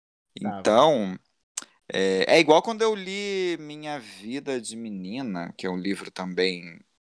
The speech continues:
Speaker 2: que é, é um diário de uma, é um livro, não é ficção, não, é um diário de uma garota que vivia no interior de Minas Gerais, e ela vivia na, na, na época recém,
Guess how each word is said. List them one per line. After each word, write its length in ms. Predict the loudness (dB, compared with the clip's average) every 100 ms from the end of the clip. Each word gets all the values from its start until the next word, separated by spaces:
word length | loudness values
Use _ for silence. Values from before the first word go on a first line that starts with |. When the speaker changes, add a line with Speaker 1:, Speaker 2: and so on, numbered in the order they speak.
| -6
Speaker 2:
que 200 | 2 4
é, 280 | 6 6 6 4
é 100 | 0
um 100 | 0
diário 460 | 2 6 6 6
de 100 | -2
uma, 560 | -2 0 0 -2 -6 -10 _ _ _ _ 0
é 80 |
um 60 | 4
livro, 240 | 4 4 0
não 200 | 4 6
é 180 | 6
ficção, 480 | 4 0 0 0 0
não, 180 | -2 -2
é 40 | -2
um 20 |
diário 300 | 0 0 0
de 120 | -6
uma 280 | 0 0 4
garota 420 | 4 4 2 -2
que 120 | -8
vivia 360 | -8 -8 -4 -4
no 120 | -4
interior 300 | -8 -2 -2
de 120 | -2
Minas 260 | -10 -12 -4
Gerais, 760 | 2 6 6 6 2 -4 -6 -8 _ _ _ _ _ _
e 460 | -10 -6 -4 -2 2
ela 140 | 4 4
vivia 340 | 0 -2 0
na, 320 | 4 4 4
na, 160 | 2 -2
na 180 | 2 4
época 360 | 4 0 -2
recém, 1080 | -2 -2 0 0 -2 -6 -8 -10 -10 -10